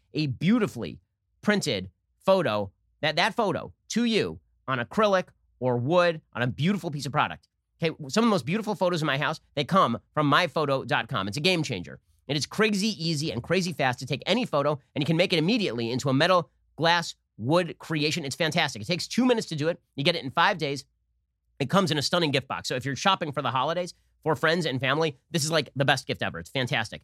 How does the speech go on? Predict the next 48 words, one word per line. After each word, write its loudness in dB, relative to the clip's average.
These 0
guys 4
have -6
literally 2
made 2
millions 4
of -8
customers' -4
memories -2
come 0
to -4
life 0
forever. 2
You -4
have 2
to -10
try 0
it -4
now. 0
Go -4
to -2
my 4
photo 0
dot 0
com. -2
You -10
can -4
easily 0
see -4
your -2
photo 0
on -2
all 4
their 0
products 0
and 0
then 4
simply -2
purchase. -4
Use 0
the 0
promo 2
code -2
Ben 2
twenty-five -2
today -4
for -4
twenty-five 0